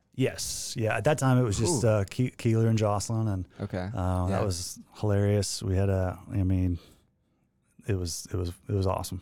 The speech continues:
Speaker 1: <laughs> We, uh, we had them in a pre-K there, um, and they, uh, the only staff member that spoke any English was an administrator, so they, she didn't even really have anything to do with the kids.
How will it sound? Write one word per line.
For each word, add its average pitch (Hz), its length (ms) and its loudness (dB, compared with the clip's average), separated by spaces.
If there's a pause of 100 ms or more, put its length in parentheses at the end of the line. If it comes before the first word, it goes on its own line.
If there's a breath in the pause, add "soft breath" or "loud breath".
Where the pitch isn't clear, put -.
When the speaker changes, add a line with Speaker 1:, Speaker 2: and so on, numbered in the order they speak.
Speaker 1:
<laughs> - 80 -12
We, 113 260 6
uh, 107 140 0 (420 loud breath)
we 110 60 2
had 117 100 6
them 117 80 8
in 110 60 6
a 104 60 4
pre-K 107 420 4
there, 95 340 2 (140)
um, 87 640 2 (180)
and 92 160 0
they, 98 420 4
uh, 87 340 0 (520)
the 104 120 4
only 117 500 6 (960)
staff 101 640 -2
member 95 360 2
that 95 140 -6
spoke 104 280 0
any 95 120 0
English 101 280 -2
was 95 140 -6
an 98 80 -6
administrator, 101 640 -2
so - 140 -6
they, 104 340 0
she - 160 -8
didn't 107 140 0
even 95 140 2
really 101 160 2
have 101 160 4
anything 95 180 2
to 90 60 0
do 110 80 4
with 98 100 0
the - 60 -16
kids. 110 440 2